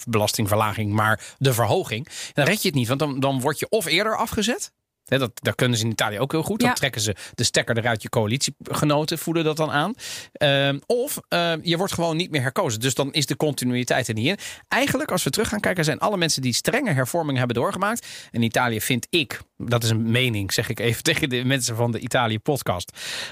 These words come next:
Speaker 1: Ehm, eh, dat is een, het is mijn persoonlijke mening, maar mijn constatering is dat de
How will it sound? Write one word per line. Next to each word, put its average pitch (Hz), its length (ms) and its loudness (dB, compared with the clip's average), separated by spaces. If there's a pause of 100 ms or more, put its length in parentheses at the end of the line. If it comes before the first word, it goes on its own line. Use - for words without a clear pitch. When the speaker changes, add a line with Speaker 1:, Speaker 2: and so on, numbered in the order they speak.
Speaker 1:
Ehm, 120 800 2 (500)
eh, 117 280 -2 (320)
dat 127 180 2
is 117 60 4
een, 127 160 2
het 127 220 2
is 127 120 -2
mijn 123 140 2
persoonlijke 120 360 -2
mening, 123 240 2
maar 107 100 0
mijn 143 140 2
constatering 127 540 -2
is 107 80 -2
dat 107 120 0
de 107 100 -4